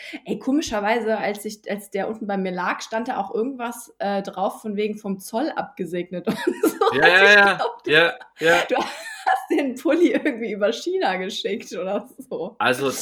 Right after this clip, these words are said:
Speaker 2: der hat eine Weltreise gemacht. Der war auch, glaub ich, in Amerika. <laughs> Der war in China. Ey, äh,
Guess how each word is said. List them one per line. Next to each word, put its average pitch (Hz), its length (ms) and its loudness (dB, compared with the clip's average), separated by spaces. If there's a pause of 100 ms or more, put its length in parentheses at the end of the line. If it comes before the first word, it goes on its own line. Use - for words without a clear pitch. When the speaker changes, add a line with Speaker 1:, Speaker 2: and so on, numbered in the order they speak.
(100)
Speaker 2:
der 123 200 2
hat 131 160 -4
eine 160 160 -2
Weltreise 135 480 -2
gemacht. 113 320 -6
Der 123 100 -2
war 123 80 2
auch, 135 140 -2
glaub 143 200 -2
ich, 135 120 -8
in 123 80 -6
Amerika. 123 760 -6 (300)
<laughs> - 100 -16 (1500)
Der 208 380 8
war 170 140 6
in 139 80 0
China. 127 600 -4 (340)
Ey, 123 300 0
äh, 104 160 -4